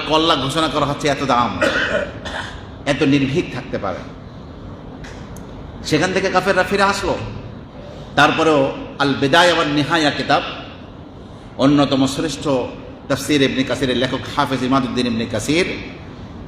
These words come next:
তিনি অনেক খণ্ডে ইসলামের ইতিহাস লিখেছেন, যার নাম হলো শুরু এবং শেষ। সে আল বিদায়া ওয়ান নিহায়ার মধ্যে ইমাম ইবনে কাসির লিখছেন, আল্লাহর নবী সান্ত্বনা দেওয়ার জন্য আবু বকরকে বললেন,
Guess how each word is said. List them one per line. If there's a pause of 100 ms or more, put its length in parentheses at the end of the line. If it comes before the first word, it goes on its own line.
(160)
তিনি
অনেক
খণ্ডে
ইসলামের
ইতিহাস
লিখেছেন,
যার
নাম
হলো
শুরু
এবং
শেষ। (1400)
সে
আল
বিদায়া
ওয়ান
নিহায়ার
মধ্যে
ইমাম
ইবনে
কাসির
লিখছেন, (720)
আল্লাহর
নবী
সান্ত্বনা
দেওয়ার
জন্য
আবু
বকরকে
বললেন,